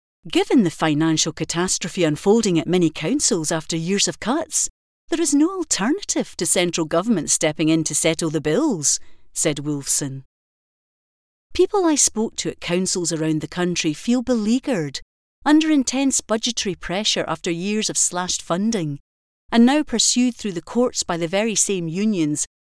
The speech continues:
who are partially responsible for discriminatory pay arrangements. Not only did unions sign off on earlier job evaluation schemes, but some of the worst disparities came about as a result of union pressure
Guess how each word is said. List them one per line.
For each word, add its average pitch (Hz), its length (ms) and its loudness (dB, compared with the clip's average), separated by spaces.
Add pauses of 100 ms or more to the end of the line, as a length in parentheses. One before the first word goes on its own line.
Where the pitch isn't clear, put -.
(140)
who 320 60 2
are 311 80 2
partially 339 520 -2
responsible 233 680 -2
for 170 140 -8
discriminatory 180 880 -2
pay 214 320 -4
arrangements. 151 800 -4 (920)
Not 311 380 4
only 214 360 2
did 160 200 -2
unions 175 420 -2
sign 165 360 0
off 180 260 -4
on 160 180 -6
earlier 180 360 -2
job 165 280 -2
evaluation 156 680 0
schemes, 202 640 0 (500)
but 247 140 2
some 311 200 4
of 330 100 -2
the 247 100 0
worst 208 340 -2
disparities 208 880 -4
came - 160 -2
about 208 420 -2
as 180 120 -4
a 165 60 -4
result 180 440 -2
of 147 140 -8
union 180 400 -2
pressure 196 520 -2